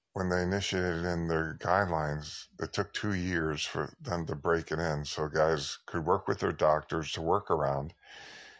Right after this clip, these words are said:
And growth hormone is still used today heavily,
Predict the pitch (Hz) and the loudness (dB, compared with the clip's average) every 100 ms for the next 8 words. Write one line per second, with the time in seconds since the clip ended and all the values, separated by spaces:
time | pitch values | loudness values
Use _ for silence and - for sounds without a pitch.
0 | - - 113 110 98 113 151 - 110 92 | -6 2 2 2 4 4 4 2 2 4
1 | 92 92 90 87 - 90 80 - 127 123 | 4 2 0 -4 -6 -4 -4 -2 0 0
2 | 92 87 76 - 78 76 71 71 78 - | 0 -2 -4 -6 -2 0 -2 -4 -12 -16
3 | - 92 78 69 69 69 | -2 0 0 -2 -4 -6